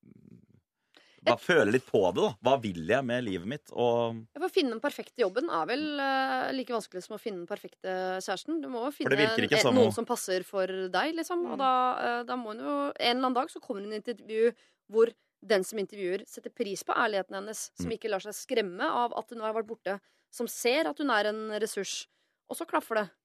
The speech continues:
Speaker 3: Mm.
Speaker 2: Men det kan nok hende at hun, eh, må på flere intervjuer enn en som ikke har da disse tre år, eh, dette tre år store hullet på C V-en sin.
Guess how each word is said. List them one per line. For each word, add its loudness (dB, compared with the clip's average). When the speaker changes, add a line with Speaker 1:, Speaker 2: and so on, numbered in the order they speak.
Speaker 3:
Mm. -10
Speaker 2:
Men -18
det -6
kan -2
nok -4
hende -2
at -6
hun, -10
eh, -4
må -6
på -6
flere -4
intervjuer -4
enn -8
en -6
som -18
ikke -12
har -2
da -2
disse -10
tre -10
år, -10
eh, -10
dette -10
tre -8
år -2
store -2
hullet 0
på -4
C 2
V-en -2
sin. -16